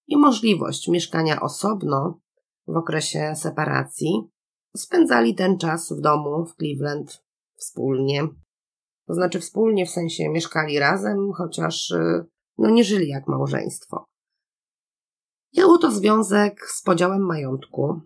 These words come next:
Żadne nie chciało odpuścić, obawiając się, iż sąd uzna, że któreś z nich porzuciło dom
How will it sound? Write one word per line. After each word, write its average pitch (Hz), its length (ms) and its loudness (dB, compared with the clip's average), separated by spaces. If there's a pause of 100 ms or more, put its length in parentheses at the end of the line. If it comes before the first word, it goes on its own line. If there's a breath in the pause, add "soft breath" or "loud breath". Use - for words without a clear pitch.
(1120)
Żadne 170 760 2
nie 196 180 4
chciało 220 400 0
odpuścić, 160 840 -4
obawiając 156 680 -4
się, 151 160 -4
iż 165 280 -2
sąd 160 260 0
uzna, 151 400 -2
że 139 120 -4
któreś 147 440 -6
z 131 40 -10
nich 170 240 0
porzuciło 147 540 -4
dom 151 400 0